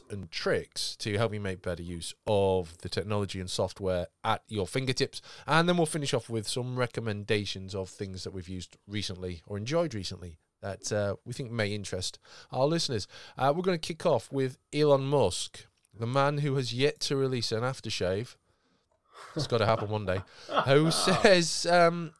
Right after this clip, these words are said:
Speaker 1: who, who, he, he, he is, uh, restarting his purchase of Twitter. Oh, what a funny old case this is. Um, so he says he aims to complete his purchase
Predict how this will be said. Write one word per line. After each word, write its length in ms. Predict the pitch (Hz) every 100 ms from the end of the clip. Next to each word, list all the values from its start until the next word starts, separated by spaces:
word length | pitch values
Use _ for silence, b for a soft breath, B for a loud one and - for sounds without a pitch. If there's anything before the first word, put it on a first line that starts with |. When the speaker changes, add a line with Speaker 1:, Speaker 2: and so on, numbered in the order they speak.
| - -
Speaker 1:
who, 140 | 175
who, 120 | 165 190
he, 180 | 180 185
he, 240 | 180 185 160
he 300 | 190 185 196
is, 180 | 170
uh, 260 | 185 190 185 160 _ _ _ _ 151
restarting 1400 | 156 180 170 165 156 _ _ _ - - 185 214 143 110 -
his 180 | 139 -
purchase 520 | - 143 - 131 -
of 100 | -
Twitter. 480 | - 151 151 139 107 _ _ B B B B B B
Oh, 720 | 135 151 143 127 120 107 101 95 _ _ _ _
what 160 | 180 175
a 80 |
funny 260 | 139 147 131
old 200 | 117 107
case 320 | - 104 101
this 160 | 104 101
is. 280 | 92 85 -
Um, 400 | 123 127 131 135
so 180 | 120 143
he 180 | 147 143
says 300 | - 156 151
he 120 | 135
aims 160 | 131 127
to 80 | -
complete 280 | 117 127
his 80 | 113
purchase 580 | - 113 104 - 101 -